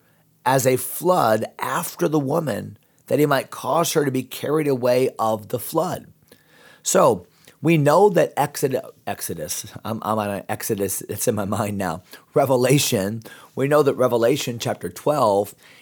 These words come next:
is a chapter full of symbolism. So when the Bible says that water is coming out of the mouth of the serpent like a flood, you know, what is that? It, it, does that mean,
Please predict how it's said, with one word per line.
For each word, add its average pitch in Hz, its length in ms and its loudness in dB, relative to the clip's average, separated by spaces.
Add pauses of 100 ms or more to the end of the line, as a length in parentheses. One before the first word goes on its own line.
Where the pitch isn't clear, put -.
(140)
is 113 760 2 (340)
a 110 260 -2
chapter 120 520 -4
full 131 240 -2
of 117 100 0
symbolism. 95 800 -4 (580)
So 127 200 2
when 123 120 4
the 123 60 0
Bible 127 280 2
says 120 460 0
that 104 200 -2
water 104 920 -2 (160)
is 107 160 -6
coming 117 380 -8 (100)
out 127 280 0
of 110 120 -10
the 113 100 -6
mouth 107 580 -10
of 101 180 -10
the 95 100 -14
serpent 113 800 -6 (540)
like 113 280 -4
a 101 60 -6
flood, 117 680 -2 (680)
you 127 60 -10
know, 131 100 0
what 135 260 2
is 135 280 -2
that? - 280 -8 (440)
It, 104 240 -6
it, 104 80 -10
does 107 180 -4
that 110 260 0
mean, 110 500 -8